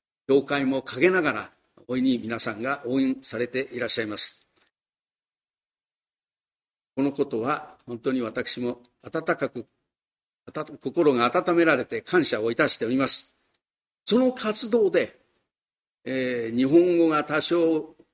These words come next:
不自由な外国人の方も入っています。前は私が連絡を取らなければいけないときは、日本語で書いて、どなたかがこれを英訳してくださいます。でも私も、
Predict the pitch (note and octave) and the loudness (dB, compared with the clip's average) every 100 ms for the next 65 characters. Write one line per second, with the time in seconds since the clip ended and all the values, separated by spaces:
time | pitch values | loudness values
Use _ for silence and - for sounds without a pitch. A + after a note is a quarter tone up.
0 | _ G3+ F#3+ C#3+ A2 A#2 C3 - D3 F#3+ | _ -10 -4 -2 0 -2 -4 -2 0 0
1 | G#3 F#3+ F3+ F3 D3+ D#3+ D#3 C#3 A#2+ F3 | -2 -8 -6 -6 -6 -8 -8 -8 -6 -6
2 | E3 B2 F2+ - - - _ _ _ _ | -6 -8 -8 -8 -8 -10 _ _ _ _
3 | _ _ _ _ _ _ _ _ _ _ | _ _ _ _ _ _ _ _ _ _
4 | _ _ _ - G3 G#3+ F3 D#3 C#3+ - | _ _ _ 0 4 6 6 4 0 -6
5 | D3 F3+ E3 F3 E3 D#3 C#3+ E3 F3 E3+ | -2 0 0 0 2 2 2 2 0 0
6 | E3+ D#3 D3+ D3+ E3 D3+ C#3 C3 B2 B2 | 2 2 0 0 0 2 0 -2 -2 -2
7 | C#3 C3+ C#3 B2+ C3 D3 C3+ B2 C#3 C#3 | -2 -2 -2 -2 2 4 4 4 2 4
8 | D#3+ D#3+ D#3 D3+ D3 D#3+ C#3+ - C#3 - | 4 4 4 2 2 0 -2 2 2 2
9 | - _ _ - G3+ G3+ D3+ C3+ D3+ D3 | -6 _ _ 2 6 6 4 0 2 2
10 | C3 - C3+ C#3 C3+ C#3 D3+ F#3+ G3+ - | 0 0 2 6 6 4 6 6 6 0
11 | - E3 D#3 - B2+ G#2 - - _ _ | -4 -2 -2 -4 -6 -6 -10 -10 _ _
12 | _ C#3+ D#3+ F3+ G3+ - G#3 E3 | _ 2 4 4 2 0 0 0